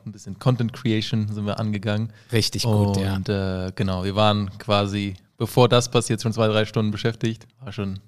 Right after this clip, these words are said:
Speaker 1: war schon spannend auf jeden Fall, hat Spaß gemacht.
Speaker 2: Ja.
Speaker 1: Und danke auf jeden Fall für die Einladung, dass ich auch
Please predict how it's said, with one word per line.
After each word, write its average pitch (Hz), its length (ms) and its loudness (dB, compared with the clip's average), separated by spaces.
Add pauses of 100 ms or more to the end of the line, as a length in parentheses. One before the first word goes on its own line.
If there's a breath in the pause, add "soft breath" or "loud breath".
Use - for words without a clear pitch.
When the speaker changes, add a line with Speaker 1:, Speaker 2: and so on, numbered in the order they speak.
(260)
Speaker 1:
war 120 120 4
schon 117 160 0
spannend 104 400 0
auf - 140 -12
jeden 101 160 -4
Fall, 104 120 -2
hat 101 100 -2
Spaß - 260 -8
gemacht. 110 280 -10 (120)
Speaker 2:
Ja. 120 180 6
Speaker 1:
Und 117 100 4
danke 123 220 6
auf 117 120 4
jeden 117 100 4
Fall 110 100 2
für - 80 -4
die 104 100 2
Einladung, 101 340 -2
dass 92 160 -12
ich - 140 -20
auch - 120 -20